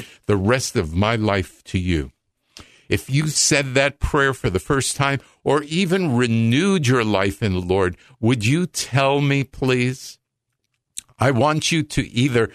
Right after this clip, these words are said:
send me an email or call Karen at the office, and she'll let me know. The email is rabbi at heart of messiah dot org.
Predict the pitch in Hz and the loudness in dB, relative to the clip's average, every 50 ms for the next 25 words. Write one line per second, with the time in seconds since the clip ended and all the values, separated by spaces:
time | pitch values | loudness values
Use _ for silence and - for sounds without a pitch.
0 | - - - _ _ - - - - - - 165 170 180 180 185 156 147 151 165 | -10 -20 -20 _ _ -6 -2 0 0 2 2 2 2 2 2 0 0 0 0 2
1 | 170 165 160 156 156 143 - _ _ _ - 101 104 117 - 156 165 190 190 185 | 2 2 0 0 -2 -4 -6 _ _ _ -2 0 0 0 0 0 2 2 4 4
2 | 185 175 170 156 160 160 143 - - 120 110 104 - - - - 120 120 113 - | 4 4 2 2 2 0 -2 -2 0 0 0 0 0 0 0 2 2 2 0 -2
3 | - - - 160 151 156 151 151 151 147 139 - - 143 120 117 120 127 123 - | -6 -4 -2 0 2 2 2 2 2 0 -2 -2 0 0 2 2 2 2 0 0
4 | 143 131 113 - - - - 98 92 - - 156 160 156 147 139 135 135 - 117 | -2 -2 -2 -2 -4 -2 0 0 0 2 2 2 2 4 2 2 0 0 0 0
5 | 120 127 127 117 113 113 113 110 117 - _ _ _ _ _ _ _ _ _ _ | 0 2 2 2 2 2 2 0 -2 -4 _ _ _ _ _ _ _ _ _ _
6 | _ _ _ - - - 101 98 117 131 120 117 - 156 175 190 185 175 170 160 | _ _ _ -20 -12 -6 -2 0 2 2 2 2 2 2 2 4 4 4 2 2
7 | 147 147 156 151 - - - 113 113 101 92 85 98 80 82 104 120 120 135 139 | 2 2 0 -2 -4 -2 -2 0 0 0 -2 -4 -6 -4 0 0 2 2 2 2
8 | 131 151 139 139 139 139 135 - - - 92 98 90 87 - - - - - - | 2 2 2 2 2 0 -2 -4 -4 -2 -2 -2 -2 -2 -6 -10 -16 -6 -2 0
9 | 127 131 135 - - - 120 120 110 107 117 123 117 - - - - 107 98 98 | 0 0 0 -2 -4 -2 -2 -2 -2 0 0 0 2 2 2 2 2 2 2 2
10 | 98 95 92 98 98 90 80 110 98 90 90 82 - - _ - 98 104 87 71 | 2 2 2 0 -2 -4 -2 0 2 2 2 0 -2 -4 _ 0 2 2 2 0
11 | 65 65 67 - - | -2 -4 -8 -12 -20